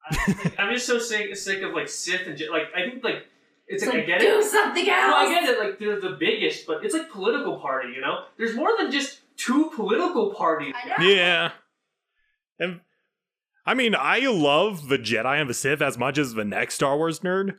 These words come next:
Speaker 3: but come on, focus on more
Speaker 1: Well, like,
Speaker 3: Force-based
Speaker 1: for example,
Speaker 3: organizations.
Speaker 1: like, if you look at other countries in reality,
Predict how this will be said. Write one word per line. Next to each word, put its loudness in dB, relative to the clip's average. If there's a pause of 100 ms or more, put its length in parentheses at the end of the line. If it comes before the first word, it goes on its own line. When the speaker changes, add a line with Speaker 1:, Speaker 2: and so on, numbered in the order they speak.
(140)
Speaker 3:
but 0 (140)
come 2
on, 2
focus 0
on 0
more 2
Speaker 1:
Well, 0
like, -8
Speaker 3:
Force-based 2
Speaker 1:
for 2
example, 0 (120)
Speaker 3:
organizations. -4
Speaker 1:
like, -4
if -6
you -4
look -2
at 0
other -2
countries -6
in -10
reality, -2